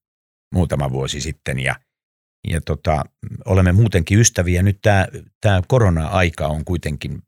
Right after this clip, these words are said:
pitänyt meitä vähän nyt, niin kuin, kauempana toisistamme, että, tota, ihan siis monistakin syistä, että kaikki on niin tällä hetkellä vähän enemmän omissa poteroissaan.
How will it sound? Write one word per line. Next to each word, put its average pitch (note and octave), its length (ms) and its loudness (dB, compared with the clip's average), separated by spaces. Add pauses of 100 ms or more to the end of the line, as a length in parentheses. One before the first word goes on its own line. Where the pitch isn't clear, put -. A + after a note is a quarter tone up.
pitänyt D#2+ 380 0
meitä D#2 300 0
vähän D#2 240 -4
nyt, D#2 200 -6
niin C2+ 180 -4
kuin, C#2 200 -10 (880)
kauempana D2 540 0 (360)
toisistamme, D2+ 640 -2
että, - 360 -14
tota, - 240 -10 (1600)
ihan F2 260 4
siis F#2+ 180 2
monistakin F#2 520 0
syistä, D2 420 -2
että C#2 140 -10
kaikki D2 320 -8
on D2 80 -6
niin D2 200 -6
tällä E2 220 0
hetkellä D2 380 -8
vähän D2 220 -6
enemmän D2 320 -2
omissa D#2+ 300 -2
poteroissaan. - 720 -6